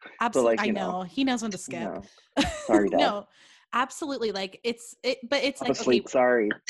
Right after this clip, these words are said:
Speaker 1: <laughs> if I'm, like, if I'm randomly in the mood, then I'm like, "Okay, like, let's get to it." But, like,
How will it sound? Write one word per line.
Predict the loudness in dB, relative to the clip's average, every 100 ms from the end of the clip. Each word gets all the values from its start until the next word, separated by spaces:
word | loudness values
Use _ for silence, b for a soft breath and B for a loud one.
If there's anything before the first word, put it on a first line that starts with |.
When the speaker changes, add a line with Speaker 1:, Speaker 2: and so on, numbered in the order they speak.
| -10 -6
Speaker 1:
<laughs> | 0 2 4 2 0 -4 -6 -16 -6
if | -4 -2
I'm, | -2 0 -2 -4
like, | -6 -8
if | -6
I'm | -6
randomly | -4 -4 -4 -6 -6
in | -6
the | -6
mood, | -6 -6 -2 0 0
then | 0 0
I'm | 0
like, | -4 -6
"Okay, | -4 -2 -2
like, | -4 -6
let's | -6 -6 -6 -8
get | -8 -8
to | -6 -4
it." | -4
But, | -6
like, | -6 -4